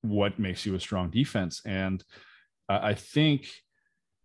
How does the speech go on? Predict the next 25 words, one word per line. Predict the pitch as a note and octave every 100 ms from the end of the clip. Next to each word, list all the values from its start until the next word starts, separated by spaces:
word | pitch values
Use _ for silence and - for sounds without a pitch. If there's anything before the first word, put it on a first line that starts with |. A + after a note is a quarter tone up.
| -
ever | B2 E3+
since | F#3 F#3+ -
Kenny | D#3 D3+ A#2
Hill | B2+ G#2+ F#2
left, | F#2+ F2 - - - -
that | F#2+
twenty | - C3+ B2+
seventeen | - A2+ G#2 - G2 F#2+
team | - G2 F#2
that, | F2+ F2 -
that | F#2+ F2+
went | G2 A2
to |
the | -
Big | G2 G2+
Twelve | - F#2+
championship | - F#2+ F#2 F#2 - F#2+ F2
and, | F2+ E2 F2+
and | E2
beat | G2 -
Stanford | G#2 F#2+ G2
in | F#2
the |
Alamo | F2+ F2+ F2+ E2+
Bowl, | F2+ F2 F2